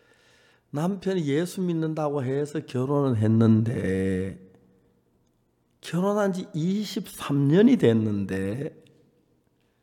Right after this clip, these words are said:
결혼한 지 삼 년 동안 술을 안 마셨대요.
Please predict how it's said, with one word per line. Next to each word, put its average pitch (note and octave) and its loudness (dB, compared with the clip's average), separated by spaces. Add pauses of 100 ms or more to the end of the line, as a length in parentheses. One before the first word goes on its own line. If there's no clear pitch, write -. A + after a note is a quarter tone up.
(1080)
결혼한 A3 -2
지 A3+ -4 (920)
삼 F#3+ 0
년 A#3+ 8
동안 B3+ 6
술을 E3+ 0
안 A2+ -2
마셨대요. G#2+ -10